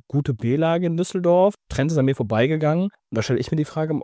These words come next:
mal gucken, wie lange hält sich das? Und die expandieren ja alle auch sehr stark, ne?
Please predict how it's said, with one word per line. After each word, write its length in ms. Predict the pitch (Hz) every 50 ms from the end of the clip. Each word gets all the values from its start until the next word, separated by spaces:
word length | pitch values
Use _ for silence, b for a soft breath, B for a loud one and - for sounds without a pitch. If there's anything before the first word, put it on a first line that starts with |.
| -
mal 160 | - 127 120
gucken, 300 | - - 160 - - 139
wie 40 | 135
lange 160 | 135 131 120
hält 220 | 110 127 139 165 175
sich 200 | - 185 175 -
das? 240 | - 156 170 175 -
Und 220 | - 135 120 -
die 100 | 127 -
expandieren 580 | - - - - - 98 104 107 107 147 208 254
ja 80 | -
alle 140 | - 92 90
auch 120 | 90 -
sehr 160 | - - 98 -
stark, 420 | - - 110 92 85 87 - -
ne? 160 | 123 139 185